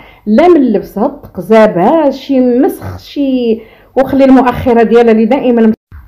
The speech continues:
دائماً عارضه علينا. هاكو ها نتوما شوفوا، حاشاكم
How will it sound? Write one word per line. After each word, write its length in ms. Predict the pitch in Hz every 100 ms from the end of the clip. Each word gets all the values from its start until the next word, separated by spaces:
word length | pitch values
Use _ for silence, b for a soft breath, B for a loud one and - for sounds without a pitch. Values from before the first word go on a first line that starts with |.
| _
دائماً 480 | 170 226 226 240 226
عارضه 300 | 202 220 208
علينا. 580 | 233 202 214 247 214 190
هاكو 220 | 233 -
ها 180 | 196 226
نتوما 360 | 240 233 226 208
شوفوا، 340 | 226 240 233
حاشاكم 640 | - 220 247 247 247 220